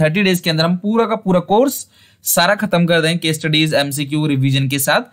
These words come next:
और then हमारा बीएसटी पूरा फिनिश। फिर हम लोग अकाउंट, इको के अंदर ही फोकस करेंगे बाकी रेस्ट टाइम। फिर before exam बीच बीच में हम लोग बीएसटी भी और एक बार रिवीजन कर लेंगे। चलो आज हम स्टार्ट करते हैं कैपिटलाइजेशन मेथड और यहाँ पे फिनिश करेंगे अपने इस टॉपिक को।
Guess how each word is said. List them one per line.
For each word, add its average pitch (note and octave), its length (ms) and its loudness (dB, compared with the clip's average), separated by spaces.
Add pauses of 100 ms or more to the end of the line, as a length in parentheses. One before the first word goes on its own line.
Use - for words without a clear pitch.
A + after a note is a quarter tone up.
(220)
और C#3 180 0
then G#3+ 200 0 (140)
हमारा C#3 260 2
बीएसटी D#3 380 -2
पूरा D#3 200 0
फिनिश। A3 420 0 (240)
फिर D3 100 2
हम C#3+ 120 2
लोग D#3 140 0
अकाउंट, C#3+ 560 0
इको C#3 400 0 (260)
के D#3+ 80 2
अंदर C#3 260 0
ही F#3+ 80 2
फोकस C#3 320 -4
करेंगे B2 300 -2
बाकी B2 280 -2
रेस्ट A#2 200 -2
टाइम। G#3 200 0 (380)
फिर A3+ 140 2
before E3+ 340 0
exam D3 300 0
बीच C#3+ 260 -4
बीच C3+ 160 -4
में C#3+ 60 -2
हम C3+ 60 0
लोग F#3+ 120 0
बीएसटी C3+ 280 -2
भी E3+ 80 0
और C3 240 2
एक A#2 180 -6
बार E3 140 0
रिवीजन A2+ 320 -4
कर F#2+ 140 -6
लेंगे। F#2+ 240 -18 (280)
चलो C#3 140 2
आज D3 160 4
हम F3 80 2
स्टार्ट E3 220 0
करते E3+ 220 0
हैं F#3 60 0
कैपिटलाइजेशन D#3+ 440 0
मेथड E3 320 0
और D3 140 4
यहाँ C#3 140 -2
पे E3 100 -2
फिनिश D#3 280 -4
करेंगे D3+ 320 0
अपने E3 280 -2 (460)
इस F3+ 280 0
टॉपिक A2+ 300 0
को। F#2 180 -6